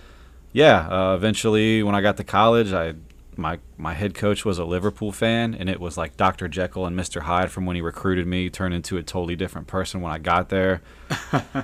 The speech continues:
Speaker 1: Uh, and then when I, you know, I knew the, kinda that hatred between, uh, Liverpool and Everton, so that just kinda threw me over the edge, and I just became a full-blown Everton supporter since then.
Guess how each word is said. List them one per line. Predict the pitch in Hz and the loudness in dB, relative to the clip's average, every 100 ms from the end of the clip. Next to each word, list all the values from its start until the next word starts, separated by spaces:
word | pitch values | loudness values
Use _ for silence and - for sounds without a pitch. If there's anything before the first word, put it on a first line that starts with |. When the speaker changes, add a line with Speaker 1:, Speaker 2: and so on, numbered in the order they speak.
| - - | -10 -2
Speaker 1:
Uh, | 104 92 92 87 107 | 2 4 4 0 0
and | 104 | 2
then | 110 110 | 4 6
when | 107 | 6
I, | 107 | 6
you | 104 | 6
know, | 104 101 104 - | 4 4 2 -2
I | 101 | 2
knew | 104 110 | 4 6
the, | 101 101 98 98 - - - - | 6 6 4 2 -6 -16 -14 -6
kinda | - 113 98 | 2 4 4
that | 95 | 2
hatred | 87 120 - 113 92 | 4 2 4 2 2
between, | 107 - 110 104 101 | 0 0 0 2 2
uh, | 101 98 95 | 2 2 4
Liverpool | 104 107 101 117 107 | 4 2 2 2 2
and | 95 | 2
Everton, | 107 123 - 101 104 117 - | 2 0 -2 0 -2 -4 -10
so | - - 95 95 95 95 90 - - | -6 0 2 2 0 -2 -4 -12 -10
that | - 90 | -8 -6
just | 95 | -6
kinda | - 90 | -2 -2
threw | - 98 | 0 0
me | 98 95 | 2 2
over | 92 | 2
the | 92 85 | 0 0
edge, | 90 82 | 0 -2
and | 82 | -6
I | 85 | -6
just | 85 - - - | -8 -12 -16 -14
became | 87 92 85 | -8 -6 -6
a | |
full-blown | 80 - 90 82 87 87 | -6 -4 -4 -2 -2 -2
Everton | 87 85 - 85 | -2 -4 -6 -8
supporter | - 82 85 82 85 | -10 -10 -8 -6 -6
since | 80 87 76 | -6 -8 -8
then. | 82 80 80 | -8 -8 -8